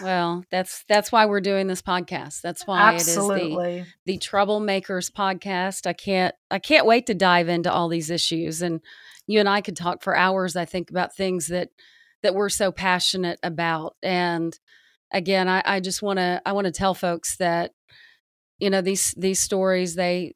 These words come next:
Speaker 1: they are important. And there are a lot of, there are a lot of good people out there. You know, the overall, I think everybody thinks that my book is bash, bash, bash, bash,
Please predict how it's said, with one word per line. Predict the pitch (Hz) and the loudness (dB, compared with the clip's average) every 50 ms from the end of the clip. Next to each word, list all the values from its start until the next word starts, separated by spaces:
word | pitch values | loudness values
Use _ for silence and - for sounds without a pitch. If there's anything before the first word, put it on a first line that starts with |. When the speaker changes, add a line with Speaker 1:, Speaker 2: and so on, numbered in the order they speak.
| _ | _
Speaker 1:
they | - 190 180 180 | -4 -2 0 0
are | 180 180 185 185 | 0 0 0 -2
important. | 175 170 - - 190 196 - 170 160 151 156 | -4 -4 -6 -4 -4 -4 -4 -4 -6 -6 -6
And | 175 151 185 180 175 | -4 -4 -2 0 0
there | 185 180 | 0 0
are | 180 | 0
a | 175 | 0
lot | 165 175 180 180 180 | 0 2 2 2 2
of, | 180 170 156 170 - _ | 2 0 -4 -8 -16 _
there | - 180 202 202 | -6 -2 2 2
are | 202 | 2
a | 190 | 4
lot | 180 196 196 196 | 4 4 4 4
of | 190 175 | 4 2
good | 175 185 170 - | 0 -2 -2 -2
people | - 190 175 - 180 170 | -6 -8 -6 -4 -2 0
out | 170 165 170 - | 0 0 -2 -2
there. | - 180 175 170 170 | -2 -2 0 0 0
You | 170 180 | 0 0
know, | 185 185 175 | 0 0 0
the | 175 185 190 | 0 2 2
overall, | 202 208 196 214 214 196 190 190 - | 2 2 4 4 4 6 6 6 6
I | - 196 | 4 2
think | 240 254 269 | 2 2 2
everybody | 269 254 254 214 226 214 208 | 2 4 4 6 4 4 4
thinks | - - 208 196 - - | 0 -2 -2 -2 -2 -2
that | - - | -2 -2
my | 190 190 190 | 0 0 0
book | 180 160 185 185 185 185 | 0 0 0 0 0 -2
is | - 185 190 180 160 - - - - - - - - - _ - | -2 -4 -2 -2 -4 -6 -8 -12 -18 -20 -20 -20 -20 -20 _ -12
bash, | 190 165 156 196 196 190 196 196 196 - - - | -6 0 2 4 6 8 8 6 6 4 2 2
bash, | 202 190 180 185 190 190 196 - - | 4 6 6 6 6 4 2 -2 -2
bash, | - 185 180 180 180 185 185 185 - - | 0 2 4 4 4 4 4 2 0 0
bash, | - 185 175 175 175 175 180 180 - - - | 2 2 2 4 4 2 2 0 -2 -4 -6